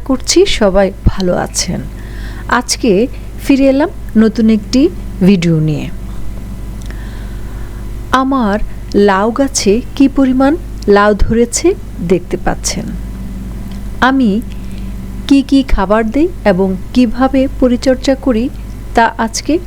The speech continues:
আপনাদের সাথে শেয়ার করব। আমার ছোট্ট এই লাউয়ের চারা গাছগুলোতে আমি অল্প পরিমাণ ইউরিয়া এবং ফসফেট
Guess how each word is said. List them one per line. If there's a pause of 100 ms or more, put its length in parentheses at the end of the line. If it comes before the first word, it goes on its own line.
(120)
আপনাদের
সাথে (220)
শেয়ার (100)
করব। (1400)
আমার (300)
ছোট্ট (280)
এই (180)
লাউয়ের (100)
চারা (560)
গাছগুলোতে (1160)
আমি (580)
অল্প (120)
পরিমাণ (2000)
ইউরিয়া (200)
এবং (1400)
ফসফেট